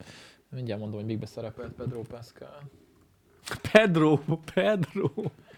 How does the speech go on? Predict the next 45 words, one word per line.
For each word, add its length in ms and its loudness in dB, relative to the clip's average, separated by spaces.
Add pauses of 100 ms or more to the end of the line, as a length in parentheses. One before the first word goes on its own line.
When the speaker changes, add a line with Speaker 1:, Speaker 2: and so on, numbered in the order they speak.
(160)
Speaker 1:
Mi 160 6
van? 360 6 (340)
Speaker 2:
Pedro 340 -6
Pascal. 480 -10
Speaker 1:
Pedro 240 10
Speaker 2:
Tetszik 200 8
a 40 8
neve, 140 12
Speaker 1:
Pascal, 220 8
Speaker 2:
tetszik 180 8
a 40 8
neve. 120 10
Speaker 1:
filmek 200 8
és 140 2
tévéműsorok. 800 2
Speaker 2:
P 100 12 (160)
P. 60 4 (120)
Speaker 1:
A 40 8
Mandalor-, 580 10
Speaker 2:
Úgy, 60 12
mint 140 8
ami 120 10
Speaker 1:
a 20 10
Manda-, 220 10
Speaker 2:
mondom. 260 12
Speaker 1:
a 60 -2
Mandalori-, 600 6 (560)
Mandalorianben 680 6
volt. 440 2 (560)
Narcos, 560 8 (1120)
ö, 160 4
Trónok 360 8
harcában 440 10
volt 220 10
ő 180 12
is. 280 6 (560)
Benne 140 10
volt 140 12
a 40 6
Trónok 300 6
harcában? 480 -2
Speaker 2:
Ne, 300 -4
akkor 240 6
lehet, 200 6
hogy, 140 -2